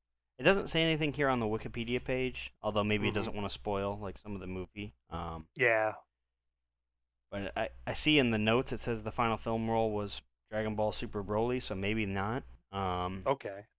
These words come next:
Speaker 1: just unfortunate. He has a very iconic voice, obviously, for Frieza.
Speaker 2: Yeah.
Speaker 1: Uh, and then it looks like he's covered, been in Fairy Tail,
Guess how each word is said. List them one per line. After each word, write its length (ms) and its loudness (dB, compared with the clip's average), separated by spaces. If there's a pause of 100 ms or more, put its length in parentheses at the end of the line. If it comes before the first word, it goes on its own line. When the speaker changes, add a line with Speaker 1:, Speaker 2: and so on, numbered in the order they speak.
(1160)
Speaker 1:
just 140 4
unfortunate. 460 4
He 60 4
has 140 4
a 40 -2
very 280 4
iconic 300 2
voice, 240 0
obviously, 380 0
for 140 -8
Frieza. 520 -6
Speaker 2:
Yeah. 200 -10 (140)
Speaker 1:
Uh, 340 0
and 140 -2
then 160 -2
it 20 -4
looks 180 -2
like 120 0
he's 160 -4
covered, 480 0 (440)
been 100 -4
in 120 0
Fairy 380 2
Tail, 760 2